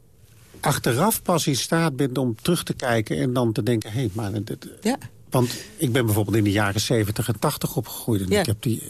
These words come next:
Speaker 2: Je hebt daar geen last van gehad?
Speaker 1: Nou, ik heb het hem, ik bedoel, ik, ik herinner het me allemaal wel,
Speaker 2: Ja.
Speaker 1: maar ik heb het niet, ik herinner het me niet als een
Speaker 2: Als een, een, een enorme druk op je leven?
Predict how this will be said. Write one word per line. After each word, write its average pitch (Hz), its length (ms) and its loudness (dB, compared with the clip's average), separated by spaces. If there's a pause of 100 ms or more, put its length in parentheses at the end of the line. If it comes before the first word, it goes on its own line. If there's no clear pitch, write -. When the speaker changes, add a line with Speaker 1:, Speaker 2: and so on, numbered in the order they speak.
(180)
Speaker 2:
Je 196 80 2
hebt 165 120 2
daar 160 80 2
geen 170 160 2
last 240 280 2
van 160 160 2
gehad? 131 440 -2 (440)
Speaker 1:
Nou, - 180 -4
ik - 100 -8
heb 110 100 4
het 113 100 0
hem, 110 200 2
ik 110 300 -2
bedoel, 107 320 2 (180)
ik, - 180 -4
ik 120 140 -2
herinner 139 360 2
het 160 200 0
me 120 80 0
allemaal 98 240 0
wel, 104 200 0
Speaker 2:
Ja. 220 180 2
Speaker 1:
maar 120 100 0
ik 104 80 -2
heb 117 100 2
het 104 120 0
niet, 139 240 0
ik - 120 -4
herinner 113 360 0
het 104 160 -2
me 127 60 2
niet 107 280 2
als 120 200 2
een 127 120 2
Speaker 2:
Als 127 120 2
een, 185 260 0
een, 180 180 0
een 190 100 2
enorme 196 420 2
druk 208 320 0
op 139 140 -4
je 139 120 -2
leven? 123 460 -4